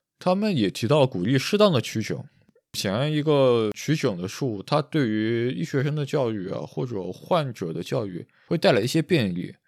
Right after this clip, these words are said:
这样的收益可能会大于我们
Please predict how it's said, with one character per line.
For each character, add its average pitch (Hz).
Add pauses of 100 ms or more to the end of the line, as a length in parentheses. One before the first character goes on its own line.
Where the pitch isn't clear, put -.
这 196
样 180
的 143
收 180
益 180
可 -
能 92
会 135
大 120
于 90
我 101
们 87